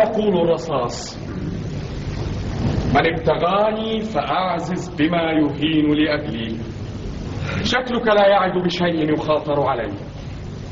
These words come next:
ماذا يقول صندوق الذهب؟ لنقرأ. "ما هو ذلك الشيء الذي يتمناه الأكثرون؟ لا نزاع في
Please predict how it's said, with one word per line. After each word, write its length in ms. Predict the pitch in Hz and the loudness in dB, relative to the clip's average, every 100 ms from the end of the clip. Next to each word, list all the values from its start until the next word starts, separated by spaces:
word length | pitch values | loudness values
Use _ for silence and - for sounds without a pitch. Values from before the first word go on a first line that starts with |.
| - - - - - | -8 -8 -8 -6 2
ماذا 240 | 226 269 262 | 2 2 2
يقول 440 | 208 - 226 269 | 2 2 0 0
صندوق 440 | - 220 175 170 160 | 2 0 2 0 0
الذهب؟ 420 | 135 143 143 147 - - - - - - - - - - - - - 160 | 0 0 0 -4 -6 -12 -14 -12 -10 -10 -8 -8 -8 -8 -8 -8 -2 2
لنقرأ. 420 | 185 190 - - - - - - - - - - - - - - - - - 285 269 208 196 175 151 139 - - - - - - - - - - - - - - - - - - | 2 2 -6 -10 -12 -12 -12 -10 -10 -8 -8 -8 -8 -6 -6 -6 -4 -2 0 0 0 -2 -2 -2 -4 -4 -4 -4 -4 -4 -4 -4 -4 -2 -2 -2 -4 -4 -4 -4 -4 -4 -2 4
"ما 280 | 196 254 220 | 6 6 4
هو 120 | 220 | 2
ذلك 360 | 208 214 208 | 2 0 0
الشيء 600 | 196 - 165 180 - - | -2 -2 -2 -2 -2 -4
الذي 300 | 165 170 175 | -2 -2 0
يتمناه 640 | 170 156 156 147 156 156 147 | 0 0 -4 -2 -4 -4 -4
الأكثرون؟ 640 | 135 135 - 123 107 95 - - - - - - - - - - - - | -4 -6 -4 -2 -2 -4 -8 -8 -10 -10 -8 -8 -6 -6 -6 -8 -6 0
لا 140 | 143 | 2
نزاع 520 | 175 156 160 185 202 | 2 0 0 2 0
في 100 | - | -2